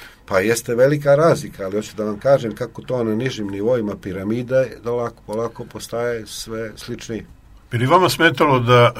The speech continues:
Speaker 2: vama lično smetalo da se dogovarate sa, e, Socijaldemokratskom partijom u Kotoru oko, o, ukoliko bi zatrebalo, uko-, oko, o, postizborne koalicije?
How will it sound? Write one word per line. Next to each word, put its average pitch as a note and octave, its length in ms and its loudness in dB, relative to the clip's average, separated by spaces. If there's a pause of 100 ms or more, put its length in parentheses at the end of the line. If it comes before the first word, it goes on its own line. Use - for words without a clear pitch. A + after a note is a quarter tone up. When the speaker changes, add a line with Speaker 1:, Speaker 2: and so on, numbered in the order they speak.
(120)
Speaker 2:
vama C3+ 220 8
lično C3 300 2
smetalo A2+ 580 0
da A2 240 -4
se - 180 -8
dogovarate G#2+ 800 0
sa, - 200 -8
e, G#2+ 380 -6
Socijaldemokratskom G2+ 920 -6
partijom G2+ 500 -6 (120)
u G#2 160 -4
Kotoru G#2 640 -6
oko, G2 600 -6
o, F#2+ 200 -6 (300)
ukoliko G2+ 440 -6
bi F#2+ 100 -10
zatrebalo, G#2 720 -6
uko-, G2 460 -8 (420)
oko, G2+ 580 -6
o, G2+ 120 -8
postizborne G2 720 -10
koalicije? F2+ 460 -12